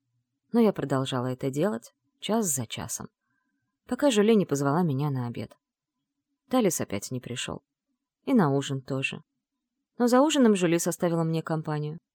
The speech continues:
Она уже привыкла ко мне, беспрестанно болтала, рассказывая про племянников, которые закончили школу и теперь не могут решить, кем им стать в будущем, про собственную дочь,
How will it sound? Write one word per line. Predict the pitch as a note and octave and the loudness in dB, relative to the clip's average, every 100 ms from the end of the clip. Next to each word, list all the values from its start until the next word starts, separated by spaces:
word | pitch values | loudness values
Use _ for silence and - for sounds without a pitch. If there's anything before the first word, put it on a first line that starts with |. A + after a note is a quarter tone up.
| _ _ _ - | _ _ _ 2
Она | G#3 G3+ | 6 8
уже | G3 G3 | 6 2
привыкла | - A3 C4+ E3+ | 2 2 2 0
ко | D3+ | -2
мне, | C#3 C3+ C3+ - _ | -2 -2 -6 -10 _
беспрестанно | A3 G#3 G#3+ A#3 - C#4 B3 | 0 2 2 -2 2 4 4
болтала, | F#3+ D#3+ D3+ C#3 B2+ C3 _ _ - | 4 2 2 -4 -4 -8 _ _ -2
рассказывая | G#3+ - D#4 F3+ D#3 | 0 2 2 2 0
про | E3 | -2
племянников, | D#3+ D#3+ C#3+ G3 A#3+ A3+ A3 G#3 - _ - - | -4 -2 0 2 2 0 -2 -10 -14 _ -20 -8
которые | - A3 G#3+ G3+ | -4 0 4 4
закончили | G3+ G3 G3 G3 F#3+ | 4 2 2 2 0
школу | F3+ - F#3 G3 F#3 - - | -2 -2 0 0 0 -4 -6
и | G3 | -4
теперь | - F3 | -2 0
не | F3 | 2
могут | F3 E3 E3+ | 2 0 -2
решить, | E3+ D#3+ - D#3+ - | -2 -2 -2 -4 -4
кем | E3 D3 | -4 -2
им | C#3+ | -2
стать | - D3 C#3+ | -2 -4 -4
в | D3 | -6
будущем, | C3+ C#3 C3 C3 - D3+ - _ - | -6 -6 -6 -8 -10 -12 -14 _ -6
про | G#3 | -2
собственную | G#3 D4+ - E3 C#3+ C#3 | 0 -2 -2 0 0 0
дочь, | C3+ F#3 A#3+ - | -2 -2 -4 -8